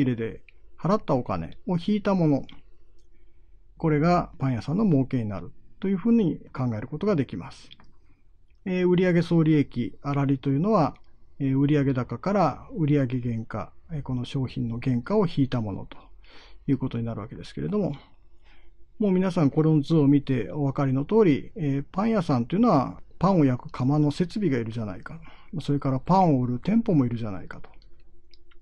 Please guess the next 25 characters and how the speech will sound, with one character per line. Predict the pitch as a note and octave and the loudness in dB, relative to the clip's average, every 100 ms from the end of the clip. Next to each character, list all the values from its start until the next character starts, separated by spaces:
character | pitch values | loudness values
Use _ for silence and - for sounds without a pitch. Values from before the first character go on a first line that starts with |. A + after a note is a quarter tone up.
| - - - - - | -18 -18 -20 -12 0
ま | F3 | 4
あ、 | |
無 | C3 D3 | 6 6
店 | D3 C#3+ | 4 2
舗 | D3 | 2
販 | C#3 C3+ | 2 2
売 | A#2 | 0
と | A2 | -2
い | |
う | C3+ | -2
の | D#3+ | 0
も | A#2 | 0
あ | A2+ | -2
る | |
か | A#2+ | -6
も | G2 | -8
し | - | -6
れ | A2 | -8
ま | G2+ | -6
せ | C#3 | -8
ん | - | -8
け | F#3+ | -4
れ | A3+ | 0
ど | B3 | 2
も、 | E3+ | 2